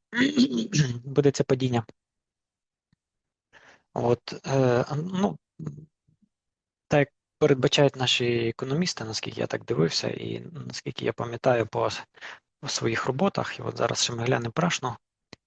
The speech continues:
е, на одинадцять нуль сім, да, то, в принципі, не буде великого там підйому долара. Ну, думаю, що буде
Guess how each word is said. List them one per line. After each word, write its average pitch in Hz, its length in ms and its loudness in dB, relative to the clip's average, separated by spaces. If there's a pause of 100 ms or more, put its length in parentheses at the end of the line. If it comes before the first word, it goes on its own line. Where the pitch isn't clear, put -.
(680)
е, 127 220 2
на 131 120 -4
одинадцять 120 580 -2
нуль 120 120 -6
сім, 107 420 -6 (380)
да, 139 200 0
то, 131 500 2
в 135 120 -4
принципі, 165 580 0
не 156 120 0
буде 165 280 0
великого 120 420 2
там 101 340 -6 (100)
підйому 117 400 -2
долара. 113 420 0 (680)
Ну, 160 200 2
думаю, 151 300 4
що 139 160 0
буде 120 240 -2